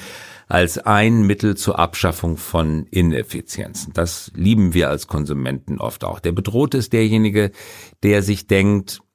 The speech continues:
ja, das, was wir jetzt hier anbieten, das bieten wir doch schon seit langer, langer Zeit an und da gibt's doch auch Kundschaft und die Kundschaft mag uns doch.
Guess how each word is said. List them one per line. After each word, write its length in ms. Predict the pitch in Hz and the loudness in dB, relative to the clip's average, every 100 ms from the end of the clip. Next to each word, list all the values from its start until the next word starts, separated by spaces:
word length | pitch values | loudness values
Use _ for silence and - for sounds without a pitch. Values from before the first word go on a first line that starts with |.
| _ | _
ja, 500 | - 113 110 107 101 | -2 2 4 4 2
das, 240 | 98 104 - | 0 -2 -2
was 160 | 95 | -4
wir 100 | 98 98 | -2 0
jetzt 200 | 95 - | -2 0
hier 140 | 101 | 0
anbieten, 400 | 95 95 95 92 | 2 2 0 0
das 120 | 87 | -2
bieten 300 | - 95 - | -4 -6 -2
wir 60 | 85 | -2
doch 120 | 82 | -2
schon 160 | - 82 | -2 -2
seit 160 | 82 | 0
langer, 240 | 80 85 82 | 0 2 2
langer 260 | 80 78 | 0 -4
Zeit 360 | - 95 104 - | -2 0 0 0
an 220 | 82 87 | -2 0
und 140 | 82 | 0
da 60 | 80 | -2
gibt's 280 | 78 92 - | -4 -6 -6
doch 180 | 82 - | -8 -6
auch 240 | 73 - | -6 -6
Kundschaft 580 | - 110 - 98 92 - | 0 0 2 2 2 -2
und 140 | 82 | -4
die 80 | 82 | -4
Kundschaft 480 | - 87 80 76 - | -2 -2 -2 -6 -4
mag 240 | 67 69 | -4 -4
uns 160 | - - | -8 -12
doch. 180 | - | -12